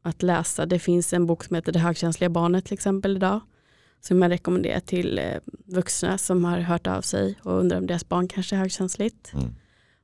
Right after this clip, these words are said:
Speaker 1: Då kan man ju introducera det för barnet tidigt. Ehm, men forskningen är inte jättegammal. Så att för oss som i alla fall, ja, inte är barn idag,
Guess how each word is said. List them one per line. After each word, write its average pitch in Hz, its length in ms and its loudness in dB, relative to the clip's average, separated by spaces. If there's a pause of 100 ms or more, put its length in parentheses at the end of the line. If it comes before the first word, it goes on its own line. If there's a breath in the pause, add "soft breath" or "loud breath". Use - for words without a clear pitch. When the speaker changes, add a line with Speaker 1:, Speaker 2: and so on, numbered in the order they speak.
Speaker 1:
Då 190 160 0
kan 196 220 2
man 196 80 6
ju 185 80 6
introducera 190 960 2
det - 240 -2
för - 120 -6
barnet 180 720 -2
tidigt. - 760 0 (480)
Ehm, 175 420 -6 (320)
men 202 160 2
forskningen 208 500 2
är 208 140 2
inte 185 240 0
jättegammal. 185 800 -2 (560 soft breath)
Så - 120 -2
att - 200 -4 (120)
för - 220 -2
oss 190 140 2 (100)
som 185 320 -2 (1500)
i 196 40 2
alla 180 140 6
fall, 175 380 2 (380 loud breath)
ja, 180 220 2
inte 180 200 4
är - 20 4
barn 180 280 4
idag, 202 520 4